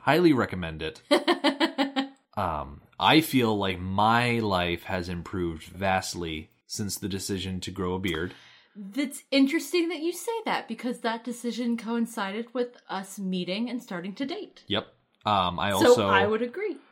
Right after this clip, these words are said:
Speaker 1: I also got my current job, uh, when I had a beard. Um, we own our house, which we signed for, and I had a beard.
Speaker 2: And you had
Speaker 1: I'm
Speaker 2: a
Speaker 1: not
Speaker 2: beard?
Speaker 1: saying that my beard
Speaker 2: <laughs> What is it?
Speaker 1: contributed to all of these things.
Speaker 2: Correlation does not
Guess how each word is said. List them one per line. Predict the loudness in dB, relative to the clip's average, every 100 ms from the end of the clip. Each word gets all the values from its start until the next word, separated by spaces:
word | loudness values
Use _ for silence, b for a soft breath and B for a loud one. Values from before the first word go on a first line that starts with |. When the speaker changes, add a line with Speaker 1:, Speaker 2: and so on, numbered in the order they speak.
| b
Speaker 1:
I | 2
also | 4 2 0
got | 0 0
my | -2
current | -4 -4 -4 -2
job, | 2 4 4 2 -4 -10 -12
uh, | -4 0 2 2 2 -2
when | -4 -2
I | 0
had | 2 2
a |
beard. | 2 0 2 2 0 -6 -6
Um, | -2 0 0 -2 -4 -10 _ _ -4
we | 0 0
own | 0 0
our | 0
house, | 2 2 2 -2 -6 -10 -14 -6
which | -4 -2
we |
signed | -2 0 -2 0
for, | 0 2
and | 2
I | 0
had | 0
a | 0
beard. | 2 4
Speaker 2:
And | 6
you | 6
had |
Speaker 1:
I'm | 6
Speaker 2:
a |
Speaker 1:
not | 6
Speaker 2:
beard? | 6 4
Speaker 1:
saying | 6 6 6 4 2
that | 0
my | 2 0
beard | 2 6 8 8 6
Speaker 2:
<laughs> | 4 -2 -4 -12 _ -20 -20 -16 4
What | 6
is | 10
it? | 10
Speaker 1:
contributed | 10 8 6 4
to | 2
all | 2 4 4
of | 4
these | 0 -2
things. | -2 -2 0 -2 -4
Speaker 2:
Correlation | -4 2 4 4 4 4 2 0 0 2 0
does | -2 -6 -4
not | 0 4 4 0